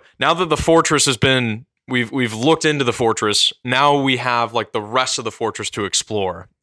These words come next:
And this is what the Sermon on the Mount really seems like after this Beatitudes, is kind of explicating what the Beatitudes actually looks like in practice. And it's extremely demanding. So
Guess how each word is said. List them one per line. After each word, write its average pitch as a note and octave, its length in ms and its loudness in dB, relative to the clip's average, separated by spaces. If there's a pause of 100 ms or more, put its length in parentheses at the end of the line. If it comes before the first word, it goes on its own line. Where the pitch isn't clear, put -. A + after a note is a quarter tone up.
And G#2+ 440 -2
this A2+ 420 0
is C3 160 -2
what A#2 180 0
the G#2 80 -8
Sermon A2 260 -2
on G2+ 80 -2
the G2 40 -8
Mount G2 220 0
really G#2 280 -2
seems A#2 480 -2
like F2+ 380 -2 (440)
after G#2+ 260 -2
this G2+ 180 -6
Beatitudes, A2+ 680 0
is - 100 -2
kind A#2 180 0
of G2 120 -2 (380)
explicating C3+ 760 0
what B2+ 200 0
the C3+ 80 -2
Beatitudes A2 880 -2
actually A#2 400 0
looks A2 240 0
like G#2 180 -2
in F2+ 120 -10
practice. A2+ 580 -2 (380)
And C3 100 -2
it's C#3+ 140 0
extremely C3 480 0
demanding. G2+ 500 -4 (960)
So C3+ 500 2